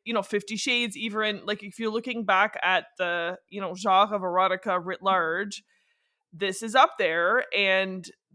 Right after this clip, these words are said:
the premise sounds promising. So I'm gonna give folks, like, a very quick overview because, like, oh my God, it was painful.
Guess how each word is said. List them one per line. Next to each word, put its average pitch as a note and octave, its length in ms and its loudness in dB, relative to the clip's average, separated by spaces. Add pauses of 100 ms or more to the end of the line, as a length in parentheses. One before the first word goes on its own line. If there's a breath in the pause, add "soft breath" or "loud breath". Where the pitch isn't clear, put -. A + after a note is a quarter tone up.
the A3 80 -2
premise A#3 960 0 (300)
sounds B3 1040 -2 (200)
promising. C4+ 1000 2
So A#3 160 0
I'm A#3+ 80 2
gonna F#4 180 0
give F4+ 160 0
folks, C#4 400 2
like, A3 140 -4
a G#3 60 -2
very A3 300 -2
quick A3 600 -4
overview A3+ 580 -6
because, G#3+ 380 -10
like, F#3+ 280 0 (1800 soft breath)
oh C#4 180 10
my B3+ 160 6
God, G#3+ 260 6
it F3 80 -4
was G3+ 140 -6
painful. D#3+ 640 -6